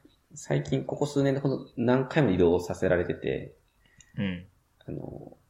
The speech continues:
Speaker 1: まあグループ長がちょっと見放したっていう、まあちょっと言葉悪いけど、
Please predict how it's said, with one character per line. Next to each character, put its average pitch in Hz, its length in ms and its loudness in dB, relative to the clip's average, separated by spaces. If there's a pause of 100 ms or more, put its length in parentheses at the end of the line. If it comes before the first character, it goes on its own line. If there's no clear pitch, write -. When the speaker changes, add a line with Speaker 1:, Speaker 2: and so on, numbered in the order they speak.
(120)
Speaker 1:
ま 104 100 2
あ - 20 -4
グ 110 100 4
ル 143 80 8
ー 143 120 0
プ - 60 -18
長 104 200 4
が 110 120 8
ち - 120 -10
ょ - 20 -14
っ - 40 -18
と - 300 -2 (200)
見 107 160 0
放 120 80 0 (120)
し 120 120 -10 (220)
た 98 80 0
っ - 160 -8
て 82 80 -4
い 73 40 0
う、 78 60 -4
ま 76 80 -2
あ - 20 -6
ち - 120 -8
ょ 76 60 -2
っ - 20 -8
と - 240 -8
言 95 80 4
葉 87 60 6
悪 76 140 4
い - 40 0
け - 100 -8
ど、 - 160 -12